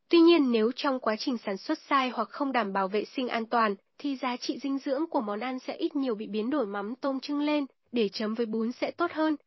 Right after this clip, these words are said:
mùi vị thơm và dinh dưỡng cũng đảm bảo lại an toàn. Nếu không chắc về nguồn gốc mắm tôm, tốt nhất bạn nên trưng mắm tôm lên.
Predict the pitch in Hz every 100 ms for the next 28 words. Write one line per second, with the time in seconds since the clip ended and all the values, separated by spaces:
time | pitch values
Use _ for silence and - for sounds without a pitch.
0 | _ 277 302 277 247 - 302 285 254 208
1 | 247 247 277 254 302 - 302 320 214 302
2 | 196 208 - 240 247 233 214 - _ _
3 | _ _ 220 214 220 285 247 339 - 262
4 | 220 220 208 277 311 240 214 - 302 294
5 | 277 _ 349 349 381 320 262 214 226 226
6 | - 233 220 214 285 294 294 302